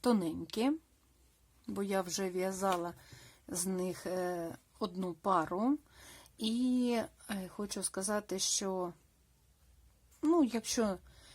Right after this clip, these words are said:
н-, для взуття, то дуже класно.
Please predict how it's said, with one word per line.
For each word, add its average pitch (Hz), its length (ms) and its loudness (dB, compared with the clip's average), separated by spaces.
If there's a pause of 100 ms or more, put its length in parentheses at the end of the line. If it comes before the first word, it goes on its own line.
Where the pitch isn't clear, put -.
(600)
н-, 196 600 0
для 208 280 2
взуття, 226 720 2 (240)
то 233 280 2
дуже 214 320 2
класно. - 600 -6